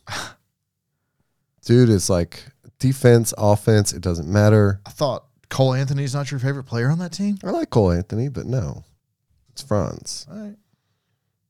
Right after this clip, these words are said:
Speaker 1: Definitely Franz. I think they'll be bad, though. Banchero needs a year to, like, learn the league. Maybe next year. That's what I think.
Speaker 2: Mm-hmm.
Speaker 1: Maybe next year.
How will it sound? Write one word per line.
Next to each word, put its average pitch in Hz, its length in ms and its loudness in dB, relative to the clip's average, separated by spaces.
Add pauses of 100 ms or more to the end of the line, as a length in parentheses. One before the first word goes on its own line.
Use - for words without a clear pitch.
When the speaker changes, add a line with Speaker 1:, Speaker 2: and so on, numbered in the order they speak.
Speaker 1:
Definitely - 580 0
Franz. - 600 -14 (1160)
I 117 80 2
think 120 180 4
they'll 98 120 0
be 85 100 -6
bad, 76 340 -2
though. - 200 -16 (1080)
Banchero 120 480 8
needs 104 220 2
a 104 60 0
year 98 280 4
to, 90 160 -4
like, 82 240 -2
learn 87 200 -2
the 82 100 -2
league. 80 320 -6 (1600)
Maybe 110 260 4
next 98 320 0
year. 78 320 -6 (1120)
That's - 100 -6
what 95 120 4
I 85 120 4
think. - 360 -8 (200)
Speaker 2:
Mm-hmm. 104 560 -20
Speaker 1:
Maybe 104 640 2
next 87 420 -4
year. 60 240 -10